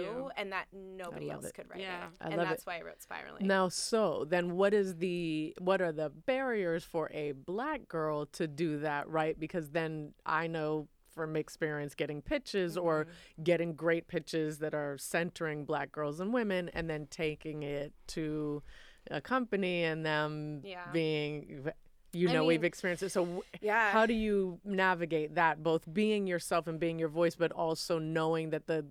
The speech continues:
Speaker 1: the industry may come back to you and say, uh, either, "We've got too many of those," which is always a
Speaker 2: Right.
Speaker 1: lie, or
Speaker 2: Uh, you have to expect, uh, a lot of executives to compare you to the Black creators that already exist.
Speaker 1: Exactly,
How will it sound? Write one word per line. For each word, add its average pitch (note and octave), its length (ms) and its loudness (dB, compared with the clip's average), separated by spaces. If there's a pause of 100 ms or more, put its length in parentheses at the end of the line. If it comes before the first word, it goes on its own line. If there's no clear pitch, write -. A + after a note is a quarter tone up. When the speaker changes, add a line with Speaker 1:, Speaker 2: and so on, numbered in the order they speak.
Speaker 1:
the F#3 140 -2
industry F#3 460 0
may D#3 180 0
come D#3+ 220 -6
back D#3 240 2
to - 100 -8
you D#3+ 80 -2
and D#3 120 -6
say, D3+ 340 -2 (560)
uh, D3 540 0
either, F#3 340 6
"We've B3 240 4
got D4 260 2
too A#3+ 160 0
many A3+ 280 4
of D#3 100 2
those," D3+ 280 0
which F#3 140 0
is E3+ 140 2
always D#3+ 240 6
a D#3+ 60 4
Speaker 2:
Right. D3+ 60 0
Speaker 1:
lie, D3+ 540 6
or D3+ 580 2 (440)
Speaker 2:
Uh, F#3 260 0
you A3 140 -8
have A#3 220 2
to C4+ 100 -6
expect, - 540 -4 (380)
uh, F3+ 260 0
a F3 40 0
lot F#3 180 4
of F#3+ 100 -4
executives F3+ 720 -4
to - 80 -10
compare E3+ 400 -8
you E3+ 120 -6
to - 140 -14
the E3+ 100 -8
Black D3 240 -4
creators - 380 -14
that - 140 -12
already - 340 -16
exist. - 300 -16
Speaker 1:
Exactly, D3 720 -12